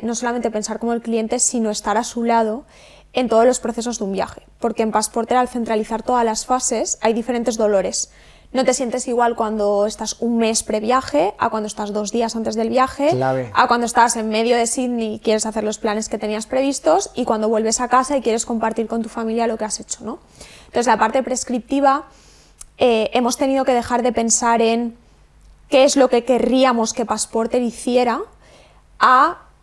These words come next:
Speaker 1: viajar con usuarios y analizar sus dolores.
Speaker 2: Correcto.
Speaker 1: Sus miedos, las herramientas que utilizan.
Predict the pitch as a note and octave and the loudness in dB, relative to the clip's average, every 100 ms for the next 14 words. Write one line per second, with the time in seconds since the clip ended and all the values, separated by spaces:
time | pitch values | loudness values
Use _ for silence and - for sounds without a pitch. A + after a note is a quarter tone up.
0 | _ G#3+ A3 B3 A3+ - C#4 C#4 C4+ B3+ | _ -2 4 6 6 4 2 2 2 0
1 | B3 A#3+ - B3 A#3+ A#3+ A#3 D4+ - - | 2 -2 0 2 2 2 0 -2 -8 -16
2 | - - _ _ B3+ C4+ A#3+ A3+ A3+ - | -20 -20 _ _ 2 2 4 0 0 0
3 | B3 B3 C4 - - _ - - B3+ A3 | 2 4 2 -4 -20 _ -10 -6 -4 0
4 | G3+ G3 - - - - - - C3 A#2 | 0 0 -4 -10 -16 -20 -20 -14 -12 -12
5 | - B2+ - - B3+ A#3 A3+ G#3 G3+ - | -14 -18 -18 -6 -4 0 0 2 0 -4
6 | - _ _ - - - - - A#3+ A#3 | -8 _ _ -20 -20 -20 -12 0 2 2
7 | A3 A3 G#3+ C4 - B3 G#3 G#3 G#3 A3 | 0 -2 -2 -2 -2 0 0 -4 -8 -14